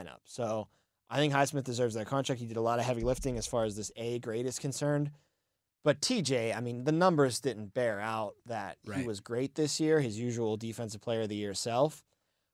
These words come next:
Speaker 1: But the impact was undeniable. The
Speaker 2: Yeah,
Speaker 1: team went
Speaker 2: you
Speaker 1: on
Speaker 2: look
Speaker 1: a
Speaker 2: at the
Speaker 1: crazy
Speaker 2: record,
Speaker 1: winning streak when he
Speaker 2: you look
Speaker 1: came
Speaker 2: at the
Speaker 1: back.
Speaker 2: record with and without. You look
Speaker 1: Yeah.
Speaker 2: at, you look at the statistics with and without. It's a different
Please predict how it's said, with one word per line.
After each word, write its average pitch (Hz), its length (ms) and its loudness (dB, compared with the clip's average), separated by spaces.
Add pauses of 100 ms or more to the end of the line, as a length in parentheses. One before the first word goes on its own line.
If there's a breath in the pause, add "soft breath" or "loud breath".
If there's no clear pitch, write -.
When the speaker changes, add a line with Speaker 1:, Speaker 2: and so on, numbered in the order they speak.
Speaker 1:
But 117 100 -4
the - 120 -8 (100)
impact 185 420 4
was 131 140 0
undeniable. 98 840 -4 (280)
The - 100 2
Speaker 2:
Yeah, 131 80 8
Speaker 1:
team - 80 6
went 180 100 8
Speaker 2:
you 180 60 12
Speaker 1:
on 190 40 10
Speaker 2:
look 196 140 10
Speaker 1:
a - 20 10
Speaker 2:
at 185 60 8
the 170 80 8
Speaker 1:
crazy 190 320 10
Speaker 2:
record, 185 100 6
Speaker 1:
winning 156 220 8
streak 135 340 2
when 120 80 0
he 135 60 6
Speaker 2:
you 175 100 10
look 202 140 10
Speaker 1:
came 214 60 10
Speaker 2:
at 190 40 8
the 180 80 8
Speaker 1:
back. 160 80 6
Speaker 2:
record 170 360 8
with 147 280 4
and 175 80 4
without. 147 340 6
You 202 120 8
look 190 180 8
Speaker 1:
Yeah. 180 80 8
Speaker 2:
at, 170 140 4
you 165 80 10
look 170 180 8
at 151 60 4
the 135 80 0
statistics - 760 4
with 143 320 0
and 160 140 2
without. 139 500 8
It's 139 140 2
a 143 40 6
different 156 440 2